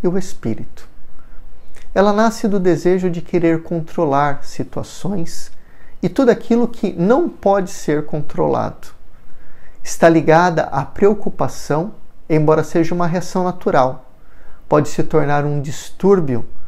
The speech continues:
quando começa a atrapalhar o nosso convívio com as pessoas, nos tornando irritados, impacientes, nervosos e medrosos. Ficar a noite rolando na cama,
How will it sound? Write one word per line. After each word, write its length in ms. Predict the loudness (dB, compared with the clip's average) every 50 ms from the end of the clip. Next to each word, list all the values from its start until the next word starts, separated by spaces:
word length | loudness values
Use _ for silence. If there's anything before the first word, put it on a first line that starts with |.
| 2 0 0 0 0
quando 280 | 0 2 2 2 2 0
começa 580 | 0 0 -2 0 0 0 0 0 -2 -2 0 2
a 40 |
atrapalhar 680 | 2 2 2 2 2 2 2 0 2 0 0 0 0 0
o 60 | 0
nosso 340 | -2 -2 -4 -6 -6 -8 -8
convívio 840 | -8 -6 -4 -2 0 0 0 0 2 2 2 2 2 0 0 -2 -2
com 200 | -2 -2 -4 -4
as 160 | -4 -6 -8
pessoas, 760 | -4 -2 -2 0 2 0 0 0 -2 -4 -6 -6 -6 -6 -6 -6 -6 -4 -4 -6 -6 -6 -10 -10 -8 -8 -10 -8 -8 -8 -6 -2
nos 160 | 0 0 0 2
tornando 640 | 2 2 2 2 2 2 0 0 0 -2 -2 -4 -4
irritados, 1040 | -4 -4 -2 -2 -2 -4 -2 2 4 4 6 6 4 2 0 -4 -8 -10 -10 -12 -14 -14 -12 -10
impacientes, 1120 | -8 -8 -8 -6 -8 -8 -8 -8 -10 -6 -4 -4 -4 -4 -4 -4 -6 -6 -4 -4 -2 -2 -2 -2 -2
nervosos 960 | 0 0 0 0 0 0 0 2 4 4 2 2 -2 -6 -8 -8 -8 -8 -8 -8 -8 -10 -8 -4
e 80 | -2 0
medrosos. 840 | 0 0 0 0 0 0 0 0 -2 -6 -8 -12 -12 -14 -14 -14 -14 -12 -12 -14 -12 -8 -8 -6 -4 -6 -6 -6 -8 -8 -8 -6 -2
Ficar 320 | 2 2 4 4 4 4
a 80 | 4 4
noite 320 | 4 2 2 0 0 -2
rolando 400 | 0 2 4 4 4 4 2 0
na 120 | 0 -2 -4
cama, 520 | -6 -4 0 2 2 2 2 0 -2 -4